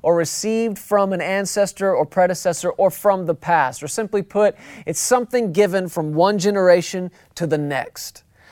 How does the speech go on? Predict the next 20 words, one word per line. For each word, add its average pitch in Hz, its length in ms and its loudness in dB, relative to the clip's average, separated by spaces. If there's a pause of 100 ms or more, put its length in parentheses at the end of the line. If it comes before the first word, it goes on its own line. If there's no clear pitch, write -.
(160)
And 175 220 0
we 285 100 4
live 254 360 4
with 202 280 -2
that. 160 220 4
That's 247 160 -4
a 254 80 4
big 180 440 2
deal 175 360 2
in 156 160 -4
our 156 160 2
hearts. 131 420 2
That's 226 160 -6
a 247 60 0
big 175 400 0
deal 175 260 0
in 156 80 -2
our 147 140 -2
minds 143 400 -4
because 180 720 0